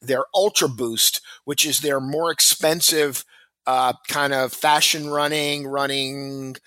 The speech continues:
casual athletic line, um, was able to draft off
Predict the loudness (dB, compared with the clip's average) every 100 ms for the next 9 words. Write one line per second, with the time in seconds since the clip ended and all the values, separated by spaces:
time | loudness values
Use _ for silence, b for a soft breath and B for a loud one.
0 | b _ 0 2 4 2 4 2 2 2
1 | 4 2 -2 -4 -4 -6 -12 _ -6 -6
2 | -6 -8 -16 b b b b _ -6 0
3 | 2 2 0 0 -2 2 4 4 2 -2
4 | -8 -2 0 0 -2